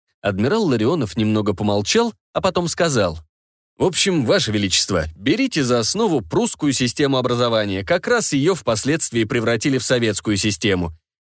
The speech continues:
Не прогадаете, именно она заточена для быстро растущего государства. Именно она помогла нам создать систему образования, которую считали в своё время лучшей в мире.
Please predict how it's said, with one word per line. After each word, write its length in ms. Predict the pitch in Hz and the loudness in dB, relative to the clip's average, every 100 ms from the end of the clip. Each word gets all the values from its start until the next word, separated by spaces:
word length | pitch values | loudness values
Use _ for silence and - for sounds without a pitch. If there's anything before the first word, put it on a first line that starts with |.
| _ _ _ _ - | _ _ _ _ -6
Не 140 | - | -2
прогадаете, 800 | 247 262 254 220 113 85 - - _ | -2 0 2 2 0 -2 -8 -12 _
именно 560 | 180 190 196 196 190 175 | -2 2 2 2 2 2
она 240 | 139 185 | 2 0
заточена 600 | 165 123 165 175 156 135 | 2 0 2 0 0 0
для 180 | 117 117 | 0 0
быстро 420 | 101 147 190 160 | 0 -2 0 0
растущего 540 | 135 127 - 135 - 123 | 0 0 0 0 2 0
государства. 800 | 117 113 113 110 98 - 90 78 _ _ | 0 -2 0 0 0 -2 -2 -4 _ _
Именно 540 | 101 120 143 165 180 180 | -4 0 0 0 0 2
она 240 | 139 160 | 2 0
помогла 480 | 131 120 120 117 107 | 0 -2 0 0 0
нам 260 | 117 165 | 0 0
создать 460 | 139 110 107 135 147 | 0 0 0 0 0
систему 420 | 139 123 151 139 | -2 0 0 0
образования, 680 | 123 120 117 110 165 151 110 | 0 0 0 2 2 0 0
которую 400 | 110 110 185 165 | 0 0 2 2
считали 400 | 147 147 156 170 | 0 -2 0 0
в 80 | 143 | 0
своё 220 | 147 151 | 0 0
время 300 | 151 156 156 | 2 0 0
лучшей 460 | 135 151 170 170 170 | 0 0 0 0 0
в 80 | 156 | 2
мире. 380 | 185 147 69 | 2 0 -2